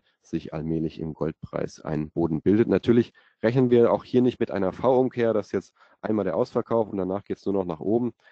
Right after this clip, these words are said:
Nein, so einfach wird's wahrscheinlich auch nicht werden. Aber es ist eben davon auszugehen, dass hier nach diesem, nach diesem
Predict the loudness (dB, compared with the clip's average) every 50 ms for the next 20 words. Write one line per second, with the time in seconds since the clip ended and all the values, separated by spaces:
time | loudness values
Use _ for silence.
0 | _ _ _ -4 -2 -2 -2 -2 -2 -4 -4 -4 -6 -8 -8 -8 -6 -6 -8 -8
1 | -6 -6 -6 -6 -4 -6 -4 -4 -4 -6 -4 -4 -4 -2 -4 -4 -6 _ _ _
2 | _ _ -20 -20 _ -8 -4 -2 0 2 2 0 0 -4 _ _ _ -20 -18 -14
3 | -10 -6 -4 -4 -2 -2 -4 -4 -4 -6 -4 -4 -6 -8 -8 -12 -6 -4 -4 -4
4 | -4 -6 _ _ _ _ _ _ _ -6 -6 -6 -8 -6 -2 -2 0 0 0 -4
5 | -6 -8 -12 -10 -6 -6 -6 -8 -8 -12 -16 _ -14 -10 -8 -8 -8